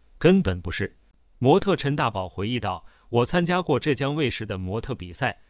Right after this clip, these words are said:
就在比赛结果要出来的当口，导演组突然提出要我当天晚上陪他们睡觉，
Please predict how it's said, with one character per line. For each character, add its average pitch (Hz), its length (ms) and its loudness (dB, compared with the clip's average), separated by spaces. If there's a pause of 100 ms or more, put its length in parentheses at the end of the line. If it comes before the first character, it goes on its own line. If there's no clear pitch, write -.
就 175 160 4
在 170 160 2
比 98 180 -6
赛 113 160 -2
结 117 200 -2
果 98 180 -6
要 98 140 -4
出 - 180 -6
来 120 100 0
的 110 120 -4
当 143 180 -2
口， 92 400 -10
导 117 180 2
演 156 200 2
组 92 240 -8
突 - 180 -2
然 120 160 0
提 123 200 -6
出 - 320 -4
要 143 160 4
我 101 120 0
当 131 220 -2
天 151 180 -2
晚 92 180 -4
上 101 160 -6
陪 98 180 -6
他 120 120 -6
们 101 120 -2
睡 104 180 -4
觉， 98 280 -4